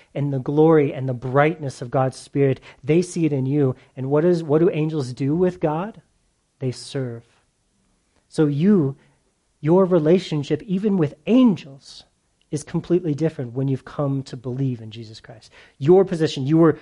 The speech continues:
you were a little lower than the angels as a human, but you get changed,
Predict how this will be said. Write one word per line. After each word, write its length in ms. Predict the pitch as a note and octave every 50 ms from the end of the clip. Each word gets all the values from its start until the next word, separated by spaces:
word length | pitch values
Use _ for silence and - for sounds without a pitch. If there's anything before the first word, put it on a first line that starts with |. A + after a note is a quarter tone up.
| - _
you 120 | D#3+ D#3+
were 140 | D#3+ D3+ D3
a 40 | C#3
little 300 | C#3 D3+ D#3+ D#3 D3+ C3+
lower 300 | C#3+ D3 D#3 E3+ F#3 F3+
than 160 | F3 F3+ F3
the 120 | E3+ E3+ E3+
angels 380 | E3+ F3 E3+ F#3 G3 F#3+ F3
as 100 | F3 D#3
a 60 | E3
human, 400 | D#3+ - F3+ F3 F3+ G#3 A#3 B3 - _ _ _ _ _ _ _ _ _ _ _ _ _
but 160 | C3+ A2+ A2+
you 140 | D3 D3+ C3+
get 220 | C#3 C3 - -
changed, 840 | - - - - - F#3 F#3+ F3+ C#3 B2 A#2+ A#2 A#2+ - - -